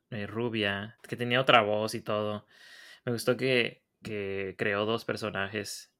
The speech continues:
y los hizo los dos chistosos. Yeah, I mean, como tú dices, no fue el comercial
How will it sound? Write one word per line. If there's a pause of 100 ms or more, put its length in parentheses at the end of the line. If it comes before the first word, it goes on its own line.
(120)
y
los
hizo
los
dos
chistosos. (640)
Yeah,
I
mean,
como
tú
dices,
no
fue
el
comercial